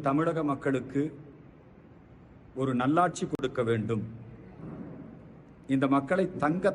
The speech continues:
தாம்பாளத்திலே வைத்து தாங்க வேண்டும், அத்தகைய ஒரு எண்ணம் படைத்தவர். தன்னுடைய பிறந்த நாளையே வறுமை ஒழிப்பு தினமாக அறிவித்து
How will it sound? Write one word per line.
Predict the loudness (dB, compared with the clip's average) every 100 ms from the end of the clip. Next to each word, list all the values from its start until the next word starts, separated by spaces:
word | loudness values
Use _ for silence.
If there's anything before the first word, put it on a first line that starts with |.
| 2
தாம்பாளத்திலே | 2 2 2 2 0 -2 0 2 0 -8 2
வைத்து | 4 4 0 -2
தாங்க | 2 4 6 4
வேண்டும், | 4 4 2 -2 -2 -10 -18 -20 -20 -20 -20 -20 -18 -16 -4
அத்தகைய | -2 2 4 6 6
ஒரு | 4 2
எண்ணம் | 2 2 0 2
படைத்தவர். | 0 0 -4 -6 -14 -20 -20 -20 -20 -20 -20 -20 -20 -20 -20 -20 -20 -20 -16 0
தன்னுடைய | 2 4 2 2
பிறந்த | 2 0 2
நாளையே | 2 2 0 0 -2 -4 -8 -2
வறுமை | 0 0 0
ஒழிப்பு | 0 0 -2 -2
தினமாக | -2 0 0 0
அறிவித்து | -2 -2 -4 -2